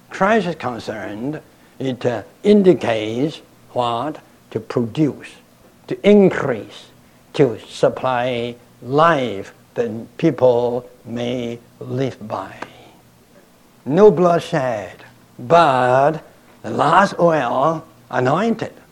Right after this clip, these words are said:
mingled, and a lot of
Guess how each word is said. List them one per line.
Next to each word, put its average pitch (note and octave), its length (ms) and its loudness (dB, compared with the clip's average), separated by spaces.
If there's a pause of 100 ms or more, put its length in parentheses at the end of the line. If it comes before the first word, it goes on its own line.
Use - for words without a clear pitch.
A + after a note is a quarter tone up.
(260)
mingled, D3 880 4 (520)
and C#3 160 -2
a B2+ 120 -2
lot F3+ 300 4
of D3 260 0